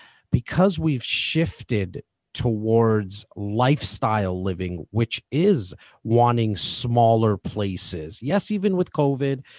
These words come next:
what we've seen with the pandemic, we need a little bit of extra space. But look, this is, in my opinion, very short term. We are gonna go back to people working.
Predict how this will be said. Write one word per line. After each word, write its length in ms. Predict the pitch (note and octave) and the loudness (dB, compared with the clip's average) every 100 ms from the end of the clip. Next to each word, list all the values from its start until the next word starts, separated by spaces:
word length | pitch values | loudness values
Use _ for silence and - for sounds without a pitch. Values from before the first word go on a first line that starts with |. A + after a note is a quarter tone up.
| - _ _ | -20 _ _
what 200 | - C#3 | -2 -2
we've 160 | D3 C3 | 0 -2
seen 240 | - C3+ | 0 0
with 140 | C3+ - | 0 -2
the 80 | C3+ | -4
pandemic, 760 | - C3 B2 A#2+ A#2+ B2+ A#2+ | -2 -2 0 0 0 -2 -2
we 100 | B2 | -4
need 200 | A#2 A#2+ | -2 0
a 40 | |
little 220 | B2 A#2+ A#2+ | 0 0 0
bit 140 | B2 | 0
of 120 | B2 | 0
extra 380 | A#2 A#2 - B2 | 0 -2 -2 -4
space. 480 | - - A2 A#2 - | -4 -4 -2 -2 -2
But 180 | E3 D#3+ | -4 0
look, 220 | E3+ - | -2 -2
this 180 | D3+ D#3+ | -4 -4
is, 120 | C#3 | -4
in 160 | C3+ B2+ | -2 0
my 140 | B2+ | 0
opinion, 420 | C#3 A#2 A#2 A#2 | 0 -2 -2 -2
very 300 | G2 G#2 G#2+ | -2 -2 -2
short 400 | A2 - A#2+ G#2+ - | -2 0 0 0 -2
term. 500 | - B2 A2 D#2 C#2 F2 - - - - | -2 -2 -2 -4 -10 -18 -20 -20 -20 -4
We 160 | G#2 A#2 | 2 4
are 80 | A#2 | 4
gonna 260 | G#2 B2 | 2 0
go 300 | A2+ B2 A#2 G2+ - | 0 0 0 -2 0
back 320 | A#2+ C3+ - | 2 0 -2
to 100 | D#3+ | -4
people 420 | C#3 B2+ - D#3+ | -2 -2 0 -2
working. 640 | A#2+ F#2+ - A2+ A#2+ D#3+ | -2 -8 -10 -8 -4 -4